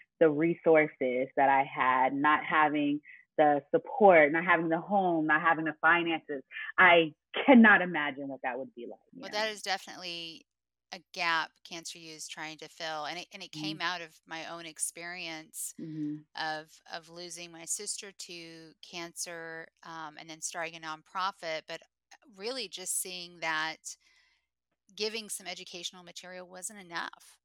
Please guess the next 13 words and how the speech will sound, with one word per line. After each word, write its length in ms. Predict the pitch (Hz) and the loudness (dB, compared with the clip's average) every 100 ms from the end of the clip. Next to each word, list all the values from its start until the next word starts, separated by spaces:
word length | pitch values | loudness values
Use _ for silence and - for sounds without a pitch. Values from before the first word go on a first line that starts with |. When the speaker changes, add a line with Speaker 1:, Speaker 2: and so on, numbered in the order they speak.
| - | -12
Speaker 2:
that 140 | 160 | -6
Speaker 1:
Yes. 120 | 160 | -2
Speaker 2:
ninety-five 680 | 156 156 151 143 139 180 185 | 0 2 2 0 -2 -4 -6
percent 280 | 190 - 190 | -10 -10 -12
of 80 | 180 | -16
people 600 | 220 180 165 156 165 180 _ _ _ _ - | -16 -14 -12 -12 -14 -18 _ _ _ _ -12
are 100 | 170 | -10
not 280 | 175 175 - | -4 -4 -4
natural 480 | 170 151 160 - 170 | -6 -6 -6 -8 -6
advocates 680 | 185 196 - 151 139 - - | -6 -8 -16 -16 -12 -14 -12
like 280 | 165 151 170 | -12 -10 -4
you. 0 | |
Speaker 1:
Yes. 320 | 151 139 139 | 0 0 -2